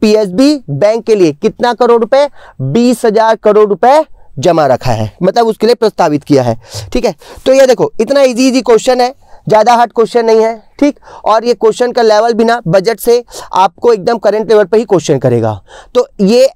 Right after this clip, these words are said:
एमसीक्यू उतना इंपॉर्टेंट नहीं है जितना इसकी क्लास इंपॉर्टेंट है। तो क्लास में सारी चीज़ों को डिस्क्राइब किया हूँ, उसको अच्छे से देखिए। और बजट के जो एमसीक्यू हैं, जो छोटे, ज़्यादा हार्ड क्वेश्चन नहीं है, इसमें ज़्यादा हाई लेवल पे क्वेश्चन नहीं गया है,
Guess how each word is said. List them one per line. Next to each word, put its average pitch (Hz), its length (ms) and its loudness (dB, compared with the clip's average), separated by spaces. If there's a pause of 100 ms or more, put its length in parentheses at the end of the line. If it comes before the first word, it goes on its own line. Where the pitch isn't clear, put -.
एमसीक्यू 226 460 -2
उतना 240 200 0
इंपॉर्टेंट 233 420 -2
नहीं 240 200 2
है 240 320 -2
जितना 214 340 0
इसकी 220 240 -2
क्लास 180 420 0
इंपॉर्टेंट 123 480 -2
है। 110 160 -10 (360)
तो - 60 2
क्लास 208 360 0
में 240 80 0
सारी 208 260 -2
चीज़ों 226 240 -2
को 233 80 -2
डिस्क्राइब 220 460 -2
किया 240 140 0
हूँ, 247 180 0 (260)
उसको 190 200 -2
अच्छे - 400 -4
से 233 120 -4
देखिए। 247 440 0 (180)
और 220 240 2 (120)
बजट 190 300 -2
के 226 100 -2
जो 214 120 0
एमसीक्यू 214 480 -2
हैं, 240 120 0
जो 220 120 0
छोटे, 214 420 0
ज़्यादा - 480 -2
हार्ड 196 280 -2
क्वेश्चन 220 360 0
नहीं 226 180 2
है, 233 160 2
इसमें 240 220 0
ज़्यादा 208 360 2
हाई 180 200 -2
लेवल 220 160 0
पे 220 120 -2
क्वेश्चन 202 300 0
नहीं 214 160 2
गया 233 180 0
है, 247 160 0